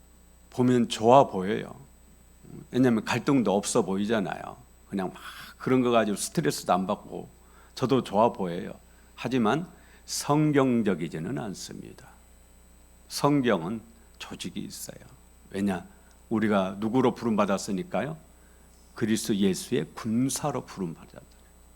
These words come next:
그랬더니 목사가 있고 장로가 있고 안수집사, 권사가 있고 서리집사가 있고 성도가 있는 것이죠.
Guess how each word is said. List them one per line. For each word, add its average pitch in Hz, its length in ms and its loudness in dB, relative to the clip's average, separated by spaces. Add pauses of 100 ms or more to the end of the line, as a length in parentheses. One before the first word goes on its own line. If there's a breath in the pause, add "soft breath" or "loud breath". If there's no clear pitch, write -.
(600 soft breath)
그랬더니 143 400 0
목사가 127 540 0
있고 123 480 -4
장로가 117 600 0
있고 139 440 -8 (200 loud breath)
안수집사, 110 680 -2
권사가 101 460 -2
있고 139 440 -6 (180 loud breath)
서리집사가 110 760 0
있고 143 480 -8 (120 soft breath)
성도가 - 580 -8
있는 101 280 -14
것이죠. - 400 -20